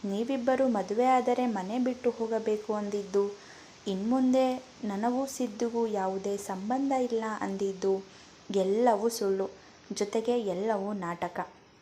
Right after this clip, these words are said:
ನಿನ್ನ ಪರೀಕ್ಷೆ ಮಾಡೋದಕ್ಕೋಸ್ಕರ ಈ ಥರ ಸುಳ್ಳು ಹೇಳಿ ನಿನ್ ಮನ್ಸಿಗೆ ನೋವು ಮಾಡಿದೆ. ನನ್ನ ಕ್ಷಮಿಸು ರಶ್ಮಿ"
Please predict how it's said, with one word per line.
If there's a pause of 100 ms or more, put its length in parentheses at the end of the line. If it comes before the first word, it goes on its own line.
(180)
ನಿನ್ನ
ಪರೀಕ್ಷೆ
ಮಾಡೋದಕ್ಕೋಸ್ಕರ (460)
ಈ
ಥರ (100)
ಸುಳ್ಳು
ಹೇಳಿ (160)
ನಿನ್
ಮನ್ಸಿಗೆ
ನೋವು
ಮಾಡಿದೆ. (240)
ನನ್ನ
ಕ್ಷಮಿಸು
ರಶ್ಮಿ"